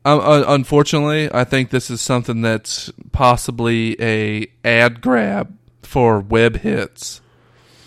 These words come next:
Unfortunately, I think, you know, 'cause every video, you click on it, you're gonna see their ads everywhere and stuff. I think this is for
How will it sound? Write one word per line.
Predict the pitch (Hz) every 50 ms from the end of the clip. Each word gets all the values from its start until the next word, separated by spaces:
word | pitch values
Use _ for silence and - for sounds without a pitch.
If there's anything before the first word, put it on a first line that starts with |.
| - - - - - - - - - - - - - - - - - -
Unfortunately, | 135 131 117 147 160 156 - 135 - 123
I | 139
think, | - - 156 139 - - - -
you | - 156 151
know, | 131
'cause | 117 127 113 123
every | 127 127 131
video, | 120 113 135 131 131 131 131 131 131 131 127 127 127 123 - _ _ _ _ _ _ _ _
you | _ 127
click | - - 156 147 - -
on | 135 127 123 123
it, | 123 117
you're | 107 123
gonna | 117 123 120 117
see | - - 135 127
their | 117 123 120 104
ads | 104 117 117 120 120 120 120 117 113
everywhere | 117 120 120 117 117 113 113 117 117 117 117 117 113
and | 113 110 -
stuff. | - - 123 113 113 113 107 - - _ _ _ _ _ -
I | - 147
think | 143 - 117 104 101
this | 113 110 - -
is | 107 104 - -
for | - - 110 107 101